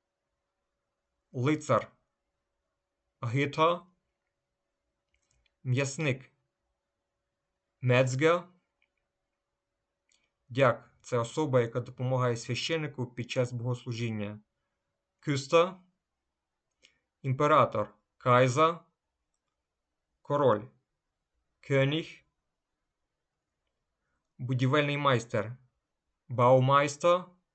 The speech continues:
тобто людина, яка організовує, е, будівельників.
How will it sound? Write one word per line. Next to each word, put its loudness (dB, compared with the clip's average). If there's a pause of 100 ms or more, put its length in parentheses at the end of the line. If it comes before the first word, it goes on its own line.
(1080)
тобто -4
людина, 0
яка 2
організовує, 0 (800)
е, -8
будівельників. -2